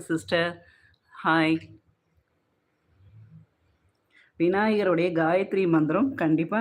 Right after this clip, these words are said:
நம்மளால முடிஞ்ச டைம்ல சொல்லிட்டு எங்க இருந்தாலும் வெளியில போங்க. கண்டிப்பா நம்ம கூட விநாயகர் வருவாரு. அ, நம்ம எல்லா, நம்மளுடைய எல்லா காரியத்திலும், நம்மளுடைய, நம்ம வேலைக்கு போறவங்க, எங்க வெளியில போறவங்கனாலும் நம்ம கூடவே கடவுள் இருந்து நமக்கு வெற்றியும் தருவாரு, பாதுகாப்பையும் தருவாரு.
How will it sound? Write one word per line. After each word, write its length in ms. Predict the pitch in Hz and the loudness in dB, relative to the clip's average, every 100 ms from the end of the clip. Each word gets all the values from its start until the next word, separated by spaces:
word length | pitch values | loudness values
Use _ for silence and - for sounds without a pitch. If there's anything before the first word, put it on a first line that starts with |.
| 226 | 0
நம்மளால 400 | 170 160 156 165 | 2 2 2 2
முடிஞ்ச 320 | 190 165 180 180 | 2 2 0 0
டைம்ல 300 | 175 165 170 | 0 0 0
சொல்லிட்டு 400 | - 160 165 175 220 | -2 -2 0 0 2
எங்க 220 | 165 165 | 2 4
இருந்தாலும் 300 | 165 170 180 | 2 2 2
வெளியில 260 | 165 170 180 | 0 2 0
போங்க. 360 | 160 156 190 | 2 2 2
கண்டிப்பா 380 | 247 160 160 165 | 0 0 0 0
நம்ம 220 | 180 160 | 0 0
கூட 180 | 143 175 | 0 0
விநாயகர் 520 | 160 156 165 175 160 151 | 0 2 2 2 0 0
வருவாரு. 380 | 156 160 156 233 - - - - - | 0 0 0 -4 -10 -20 -20 -20 -12
அ, 80 | 156 151 151 143 | -6 -4 -2 -2
நம்ம 200 | 147 156 | 0 2
எல்லா, 260 | 156 170 175 | 2 4 4
நம்மளுடைய 460 | 160 160 165 156 156 | 4 4 2 2 0
எல்லா 240 | 151 160 170 | 2 2 0
காரியத்திலும், 520 | 170 160 165 165 170 | 0 0 0 0 2
நம்மளுடைய, 280 | 165 160 156 | 2 2 2
நம்ம 160 | 156 156 | 0 0
வேலைக்கு 340 | 160 170 165 | 0 0 -2
போறவங்க, 440 | - 165 165 156 156 156 156 - _ 160 | -2 0 0 0 -2 -4 -6 -20 _ -2
எங்க 200 | 165 180 | 0 2
வெளியில 320 | 165 165 170 170 | 2 2 2 2
போறவங்கனாலும் 600 | 160 151 156 160 165 190 | 2 0 0 2 2 2
நம்ம 140 | 160 | 0
கூடவே 360 | 147 156 165 170 | 0 0 2 0
கடவுள் 400 | - 156 156 165 | 0 0 0 2
இருந்து 300 | 156 143 156 269 | 0 -2 -2 0
நமக்கு 420 | 202 160 - 202 - - - - - - _ _ _ _ _ _ _ - - - _ _ | 2 0 -2 -4 -6 -10 -20 -20 -20 -20 _ _ _ _ _ _ _ -20 -20 -20 _ _
வெற்றியும் 580 | 160 165 - 185 185 190 | -6 -6 -2 -2 0 0
தருவாரு, 400 | 160 160 156 160 | 2 2 2 0
பாதுகாப்பையும் 640 | - 165 170 170 170 170 175 | 0 0 2 0 0 0 0
தருவாரு. 360 | 165 139 147 | 0 -2 -4